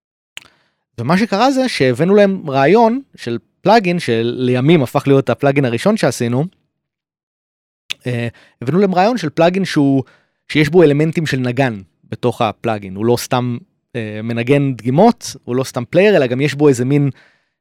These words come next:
אלמנט שמביא קצת מה-, מהידע וה-, והמורכבות של בן אדם שיודע איך להוציא משהו מהכלי בתוך הדבר. אה, זה לא ברמה של,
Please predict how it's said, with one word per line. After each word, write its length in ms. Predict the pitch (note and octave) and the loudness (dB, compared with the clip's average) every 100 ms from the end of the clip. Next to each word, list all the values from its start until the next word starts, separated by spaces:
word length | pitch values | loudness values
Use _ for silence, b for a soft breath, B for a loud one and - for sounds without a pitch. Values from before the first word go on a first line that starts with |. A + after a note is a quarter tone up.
| _ C3 | _ -6
אלמנט 320 | B2+ C#3+ D#3 | -2 -2 -2
שמביא 320 | C#3 B2 C3+ | -2 -2 -2
קצת 300 | - - - | -2 -4 -2
מה-, 340 | C3 A#2+ A#2 | -2 0 -2
מהידע 580 | A#2+ A#2+ B2 B2+ D3+ C#3+ B2 _ _ | -2 0 2 4 4 4 0 _ _
וה-, 920 | A#2+ G2+ A2+ G#2+ G#2+ G#2+ G#2 G#2 G#2 G2+ G2 - _ _ _ _ _ _ _ _ _ _ - | -12 -6 -4 -4 -6 -8 -8 -8 -10 -12 -16 -20 _ _ _ _ _ _ _ _ _ _ -12
והמורכבות 640 | B2+ B2 C3 A#2 C#3 C3 G#3 | -4 -4 -4 -4 -4 -2 -2
של 120 | C#3 | -2
בן 100 | A#2+ | -4
אדם 260 | A#2+ C#3 | -2 -4
שיודע 500 | C#3+ C#3 B2 C#3+ C#3 | -2 0 2 2 2
איך 260 | C#3 C3 - | 0 -6 -4
להוציא 360 | B2+ - - D3+ | -6 -4 -4 -2
משהו 240 | C3+ C3 | -2 -6
מהכלי 320 | A#2+ - C3+ A#2 _ _ _ | -8 -4 -4 -4 _ _ _
בתוך 280 | - - B2+ | -6 -4 -2
הדבר. 320 | A2+ G#2 A2+ F#2+ _ _ _ _ _ _ | -4 -2 -4 -4 _ _ _ _ _ _
אה, 280 | A#2 A2+ A2+ | -8 -6 -4
זה 160 | A2+ C3 | 0 4
לא 120 | F#3 | 6
ברמה 360 | F#3+ D#3+ D3 D3 | 6 4 4 0
של, 280 | - A#2+ | 0 -4